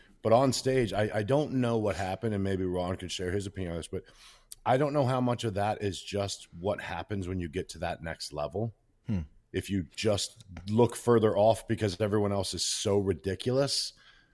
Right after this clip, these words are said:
Speaker 1: Um, 'cause I thought to myself, when, right when he came out, and I mean, obviously I'm a huge fan, I was like, "Oh, he didn't nail it like, like I thought." He looked, in my brain, he looked downsized.
Speaker 2: Mm,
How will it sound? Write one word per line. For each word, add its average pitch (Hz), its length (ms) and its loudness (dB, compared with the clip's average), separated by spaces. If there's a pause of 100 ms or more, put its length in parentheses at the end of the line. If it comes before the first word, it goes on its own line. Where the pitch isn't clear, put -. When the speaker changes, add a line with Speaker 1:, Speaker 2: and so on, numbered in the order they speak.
(180)
Speaker 1:
Um, 92 500 6
'cause 110 140 0
I 127 140 6
thought 147 300 2
to 151 60 -2
myself, 110 500 2
when, 95 120 -4 (180)
right 107 200 2
when 110 80 2
he 104 60 2
came 98 220 0
out, 117 200 0
and 87 80 -2
I 90 40 -2
mean, 87 140 -4
obviously 95 480 -2
I'm 82 160 -2
a 73 40 -6
huge 87 240 -4
fan, 117 200 -2
I 87 80 0
was 82 140 -2
like, 82 220 -6
"Oh, 104 380 4 (360)
he 151 100 0
didn't 156 200 8
nail 117 220 6
it 95 80 2
like, 90 200 -2 (280)
like 92 220 -2
I 90 80 -2
thought." 120 300 2
He 117 80 4
looked, 123 320 -2
in 98 160 0
my 98 140 4
brain, 117 440 2
he 95 120 2
looked 87 260 -4
downsized. - 800 -2 (320)
Speaker 2:
Mm, 120 240 2